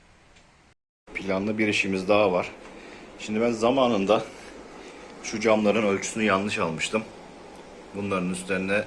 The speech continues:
düzgünce buhar cam kestirdik. Çünkü bazıları kırıldı, bir şeyler oldu. Sağda solda çatlakları var. Hepsini tek,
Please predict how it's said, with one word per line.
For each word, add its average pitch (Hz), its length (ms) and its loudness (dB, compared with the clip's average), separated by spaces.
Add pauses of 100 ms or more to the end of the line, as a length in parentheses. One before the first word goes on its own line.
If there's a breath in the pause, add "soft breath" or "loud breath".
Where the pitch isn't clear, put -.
(120)
düzgünce 95 440 -4
buhar 92 260 -2
cam 95 160 -4
kestirdik. 92 340 -6
Çünkü 107 260 -6
bazıları 107 380 4
kırıldı, 104 400 0
bir 92 60 -4
şeyler 104 200 2
oldu. 104 360 4 (580 loud breath)
Sağda 101 340 0
solda 104 320 -2
çatlakları 104 600 -2
var. 104 120 -2 (1000 loud breath)
Hepsini 110 440 -4
tek, 113 300 -4